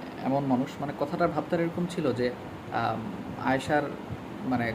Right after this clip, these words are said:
কম্বলের নিচে থাকা অবস্থায় কিন্তু আমার কাছে ওহী নাজিল হইছে, but অন্য কোথাও কিন্তু এটা হয়নি, ঠিক আছে? এবং আল্লাহ সুবহানাহু ওয়া তাআলা নিজে আমাকে বলেছেন যে আয়েশাকে, মানে এটা আল্লাহর সিদ্ধান্ত উপর থেকে, আয়েশা সু-, আয়েশা রাদিয়াল্লাহু তাআলা আনহাকে ভালোবাসার ব্যাপারে এটা আল্লাহর সিদ্ধান্ত স্বয়ং,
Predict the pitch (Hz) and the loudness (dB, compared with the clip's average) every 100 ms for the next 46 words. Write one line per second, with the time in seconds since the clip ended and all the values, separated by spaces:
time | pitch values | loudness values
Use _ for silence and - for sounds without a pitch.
0 | - 131 131 131 131 127 143 135 139 127 | 0 2 4 4 4 0 0 -2 -2 0
1 | 123 127 - 131 131 127 120 117 120 120 | 0 0 -2 0 0 2 2 0 0 0
2 | 113 123 120 113 110 104 - 107 - - | 2 2 2 0 -2 -4 -4 -6 -8 -6
3 | 113 110 107 - - - - 127 135 143 | -2 0 0 -6 -10 -10 -6 -2 0 0
4 | 139 - 139 131 127 - - 123 120 120 | 0 2 4 6 4 0 -2 -2 0 0
5 | 110 120 110 113 110 - - - - - | 0 -2 0 0 -2 -6 -10 -10 -8 -4
6 | 135 123 113 117 120 120 - - - 123 | -4 -4 -4 0 2 0 -2 -8 -2 2
7 | 135 139 147 147 143 139 139 127 131 147 | 2 2 -2 0 0 2 2 4 2 4
8 | 160 165 165 - - 127 127 123 123 120 | 4 4 0 -8 0 0 2 2 2 2
9 | 131 120 117 113 117 - 117 120 123 117 | 0 2 2 2 0 -2 -2 -2 0 0
10 | 120 123 135 147 147 - 131 123 131 120 | 2 2 4 2 2 0 0 2 0 -2
11 | 110 120 110 104 110 120 131 - 120 120 | -4 -4 -4 -4 -4 -4 -4 -4 -2 0
12 | 123 120 107 - - - 120 117 117 117 | 2 2 0 -6 -6 -2 2 2 2 2
13 | 117 117 113 117 120 117 123 113 110 107 | 0 -2 -2 0 0 0 -2 -2 -2 -2
14 | 110 120 127 131 123 117 110 110 - 110 | 0 2 2 2 -2 -2 -2 -4 -4 -2